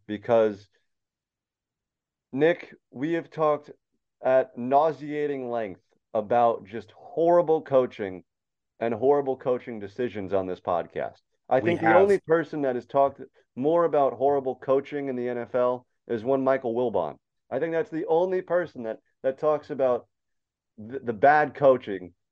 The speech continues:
Speaker 1: as much as we do.
Speaker 2: Yes.
Speaker 1: So, because of what happened in Minnesota on Saturday night, we are introducing a new segment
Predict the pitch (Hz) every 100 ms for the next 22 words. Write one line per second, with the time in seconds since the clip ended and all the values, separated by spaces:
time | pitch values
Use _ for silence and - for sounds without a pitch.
0 | - 127 120 139 135 104 120 101 73 -
1 | _ _ _ _ - 123 - - - _
2 | 226 233 139 110 - _ _ 151 170 -
3 | 220 208 208 202 180 185 175 165 147 131
4 | _ _ _ - 160 156 147 - 156 156
5 | - - 247 240 139 107 - _ _ _
6 | _ - 131 131 147 131 120 113 107 101
7 | 101 101 _ _ _ _ _ _ _ _
8 | _ _ _ _ _ _ _ _ _ _
9 | - 139 196 196 196 190 180 156 175 165
10 | 170 - 156 139 123 135